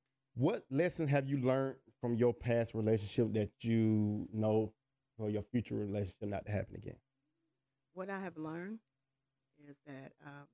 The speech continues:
Speaker 2: when I walk into a relationship, you will get jewels. If you like jewels, that's okay. If you don't, that's okay. Keep it moving.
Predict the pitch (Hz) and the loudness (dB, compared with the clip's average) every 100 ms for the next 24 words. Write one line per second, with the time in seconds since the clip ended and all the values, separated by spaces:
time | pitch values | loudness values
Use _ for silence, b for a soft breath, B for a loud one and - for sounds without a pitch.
0 | _ _ _ _ _ 151 147 143 151 151 | _ _ _ _ _ -12 -10 -8 -6 -6
1 | - 156 - 151 139 143 143 - - 151 | -6 -12 -12 -12 -10 -8 -8 -10 -16 -10
2 | 135 - _ _ _ _ _ _ _ _ | -10 -12 _ _ _ _ _ _ _ _
3 | _ _ _ 185 151 143 123 - 131 78 | _ _ _ -16 -14 -10 -10 -10 -10 -10
4 | - _ _ _ _ _ _ _ _ _ | -14 _ _ _ _ _ _ _ _ _
5 | _ _ 123 135 143 147 185 185 202 269 | _ _ -16 -10 -4 -4 -4 -8 -8 -8
6 | 330 _ - 240 - 170 - 139 - 135 | -10 _ -16 -16 -4 -2 -2 -8 -8 -12
7 | 156 147 143 165 339 - _ 139 131 147 | -10 -8 -6 -6 -8 -16 _ -18 -14 -14
8 | - 143 151 180 - 160 127 226 | -10 -10 -8 -14 -12 -8 -8 -10